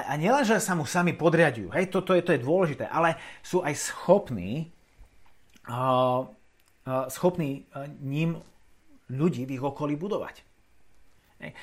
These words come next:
Tým, čím sú ľudia v jeho okolí budovaní, nie je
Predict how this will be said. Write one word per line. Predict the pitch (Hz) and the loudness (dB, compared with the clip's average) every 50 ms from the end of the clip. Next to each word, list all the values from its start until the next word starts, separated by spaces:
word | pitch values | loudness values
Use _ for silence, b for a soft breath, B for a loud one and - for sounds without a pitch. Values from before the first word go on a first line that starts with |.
| B B B B - 214 - - _ | B B B B -20 -20 -20 -20 _
Tým, | - - - - 170 190 220 220 185 - - | -18 -18 -2 2 4 4 6 4 2 0 -4
čím | - - 160 165 160 | -6 -4 -2 -2 -2
sú | - - 151 143 | -2 -2 0 4
ľudia | 151 180 175 175 147 | 4 6 8 6 6
v | 135 151 | 6 2
jeho | 147 139 131 | 0 0 -4
okolí | - - 160 165 - - 202 175 127 113 104 104 - - | -2 0 -2 -2 0 2 2 2 2 2 -2 -4 -6 -10
budovaní, | 120 120 135 147 175 175 135 113 90 92 95 120 160 165 B B B B B B | -10 -6 0 4 4 4 4 4 -2 -4 -6 -4 -4 -6 B B B B B B
nie | 139 175 208 | -2 2 2
je | 202 143 110 | 2 2 0